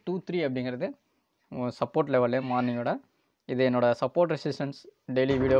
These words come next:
பார்க்குறவங்களுக்கு தெரிஞ்சிருக்கும். கரெக்டா அந்த சப்போர்ட் லெவல் பக்கமா வரும்போது இந்த பாக்ஸ் போட்டு நான் காட்டியிருந்தேன். லைவ்லயே வந்து அப்டேட் பண்ணியிருந்தேன். இந்த, இந்த கேண்டில் வந்து பார்த்தீங்கன்னா,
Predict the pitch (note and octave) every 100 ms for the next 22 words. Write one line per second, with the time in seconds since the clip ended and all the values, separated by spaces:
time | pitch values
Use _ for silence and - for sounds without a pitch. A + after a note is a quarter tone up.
0 | C3 B2+ B2+ B2+ B2+ B2 B2 A#2+ C#3+ F3
1 | - _ _ _ _ _ _ _ _ _
2 | _ _ _ _ _ F#4+ A4 C5+ A#4 G4
3 | F#4 F4 E4 _ _ D#4+ D#4+ _ _ _
4 | _ _ _ - D#3 - F3+ E3 C#3 C3
5 | F#3+ F3 C#3+ C3+ - D#3 D#3+ C#3+ C3 C3
6 | F3 C#3+ B2 C3 - - B2+ E3 A3 _
7 | _ - B2+ A#2 A#2+ A#2 A#2 F3+ - B2
8 | B2+ C3+ B2+ A#2+ E3 B3+ _ _ _ _
9 | - A#2 B2 A2+ A#2+ A2+ C3+ - _ _
10 | _ _ - C#3+ B2+ B2+ B2 A#2+ B2 -
11 | _ _ _ _ _ E3 F#3 G#3 - F#3
12 | G#3 F#3+ D3+ C#3+ C3 C3 A#2+